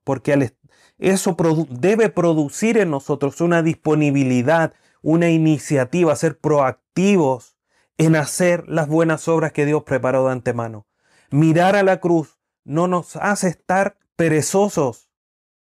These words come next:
sino que nos hace ser activos.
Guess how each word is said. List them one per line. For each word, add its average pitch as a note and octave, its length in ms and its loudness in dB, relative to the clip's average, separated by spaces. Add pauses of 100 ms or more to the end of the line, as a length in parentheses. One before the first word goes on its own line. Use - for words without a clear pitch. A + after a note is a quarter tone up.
(680)
sino C3+ 340 -2
que D3 80 -2
nos C3+ 200 -4
hace C3 200 -4
ser B2+ 200 -2
activos. G#2 580 -6